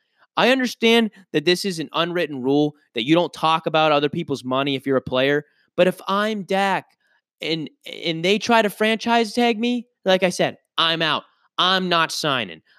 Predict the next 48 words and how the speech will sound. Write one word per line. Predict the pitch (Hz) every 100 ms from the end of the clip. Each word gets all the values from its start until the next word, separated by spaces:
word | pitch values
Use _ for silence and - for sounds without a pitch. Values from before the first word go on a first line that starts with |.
| -
I'm | 151
making | 156 - 123
them | 104
trade | - 196 208 202
me | 208 214 202 _ -
or | 202
pay | - 156 107
me. | 87 82 _ _
Those | 131 127
are |
your | 127
two | 123 226 233
options | 220 226 226 247 226
because | 180 156 123
this | 190 -
is | 240
the | 254
path | - 208 208
that | 190
you've | 185 156
gone | 175 151 120
down | 101 92
now. | 85 65 - _ _
Because | 175 190 - - _ _ -
I | 202
don't | 302 330 233
think | 311 294
they | 262
can | 240
reach | 233 214
a | 170
deal. | 170 233 98 - _
I | 160 247
think | - 311 - 143
Dak | - 226 262
is | 226
gonna | 220 202
want | 160 170 196 - _ _
big | 185 196
money | 165 180 196 139 -
'cause | 165 -
all | 190 226
these | 247 190
other | 165 220 214
quarterbacks | - 208 208 175 151 -
keep | - 240 208
getting | 196 214 233 190
paid. | 196 208 202 -